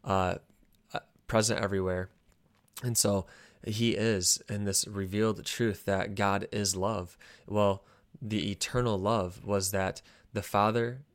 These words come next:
and the Son are pouring in themselves out in love, and the love that they share is the Holy Spirit. So it's,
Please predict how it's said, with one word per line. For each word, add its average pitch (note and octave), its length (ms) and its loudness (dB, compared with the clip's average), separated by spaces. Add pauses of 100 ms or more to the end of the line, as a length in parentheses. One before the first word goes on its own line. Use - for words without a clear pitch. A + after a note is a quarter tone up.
(100)
and G#2+ 100 -2
the F#2+ 60 0
Son G2+ 400 2
are G2+ 140 -6
pouring A2 300 0
in G2+ 100 -2
themselves G2 480 -2
out F#2+ 200 0
in G2 100 -4
love, F#2+ 380 0
and G2 140 -4
the F#2+ 60 -2
love G2+ 180 2
that A2 120 0
they G2+ 80 2
share G2+ 260 -2
is G#2 240 -2
the G2+ 120 -2
Holy F#2+ 200 -4
Spirit. - 420 -2 (260)
So A2+ 160 2
it's, G2+ 160 2